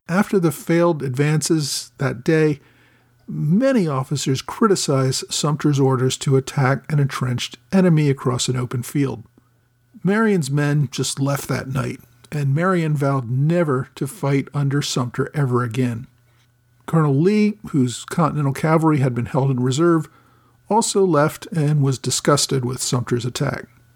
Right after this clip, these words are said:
Colonel Thomas Taylor, who had been part of Sumter's center line advance,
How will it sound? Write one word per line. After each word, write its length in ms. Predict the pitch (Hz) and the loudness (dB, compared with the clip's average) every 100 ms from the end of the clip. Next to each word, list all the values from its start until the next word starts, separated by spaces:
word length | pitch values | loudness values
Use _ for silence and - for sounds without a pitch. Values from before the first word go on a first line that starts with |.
| _ _ _ _ _ | _ _ _ _ _
Colonel 320 | - 160 143 135 | 0 2 2 -2
Thomas 440 | - 160 139 - | -2 2 2 0
Taylor, 580 | - 190 208 165 185 - _ 165 | 0 0 2 4 2 -2 _ 0
who 160 | 151 | 2
had 160 | 131 127 | 2 0
been 180 | 135 127 | 0 0
part 240 | 170 160 | 0 2
of 120 | 147 | 0
Sumter's 560 | - 151 139 131 123 - | 0 0 0 -2 -4 -6
center 380 | - - 196 202 | -6 0 2 2
line 300 | 147 127 127 | 2 0 0
advance, 500 | 123 120 127 127 - | -2 -2 -2 -2 -6